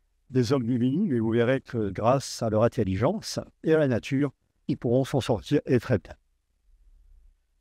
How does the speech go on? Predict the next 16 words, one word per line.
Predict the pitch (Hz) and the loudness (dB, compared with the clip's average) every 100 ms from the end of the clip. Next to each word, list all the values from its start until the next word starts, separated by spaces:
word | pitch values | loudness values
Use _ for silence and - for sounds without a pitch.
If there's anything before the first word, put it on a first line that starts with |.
| _ - | _ -6
Eh | 135 | -2
bien, | 147 156 139 113 95 | 2 2 2 0 -4
sur | - - 92 | -8 -8 -4
cette | 143 - | -4 2
carte | - - - _ _ _ _ _ | 0 0 -8 _ _ _ _ _
qui | - 135 | -2 0
représente | 117 - 135 151 123 | 2 0 0 2 0
les | 110 | 0
possessions | 139 120 123 - 143 135 98 - _ - | -2 -2 -2 0 2 2 -2 -8 _ -4
anglaises | 117 98 143 214 107 113 - _ _ _ - | -2 2 2 2 -2 -10 -14 _ _ _ -2
de | |
l'Empire | 120 120 - 131 | 2 2 2 2
britannique, | 120 117 117 147 220 _ _ _ _ _ _ | 2 0 0 0 -4 _ _ _ _ _ _
au | 139 120 | -4 -2
dix-neuvième | 135 139 165 120 110 | -2 2 2 2 0
siècle, | - 165 202 196 | 2 2 2 -6